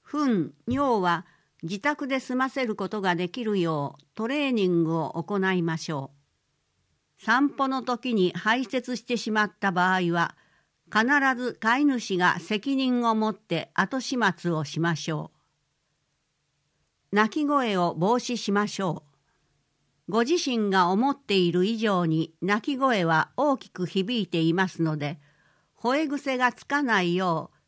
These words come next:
しつけてください。不妊、去勢手術をしましょう。もらい手のない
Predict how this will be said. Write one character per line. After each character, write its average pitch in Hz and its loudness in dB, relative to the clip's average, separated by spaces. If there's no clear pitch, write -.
し - -8
つ - -20
け 226 -2
て 180 -4
く 165 -8
だ 156 -2
さ 147 -8
い。 - -12
不 - -6
妊、 285 2
去 240 -2
勢 285 -2
手 262 -4
術 202 -4
を 165 -2
し 151 -6
ま 175 0
し 170 -6
ょ 143 -6
う。 220 -4
も 226 2
ら 294 2
い 294 -4
手 277 -6
の 269 -2
な 247 0
い 185 -2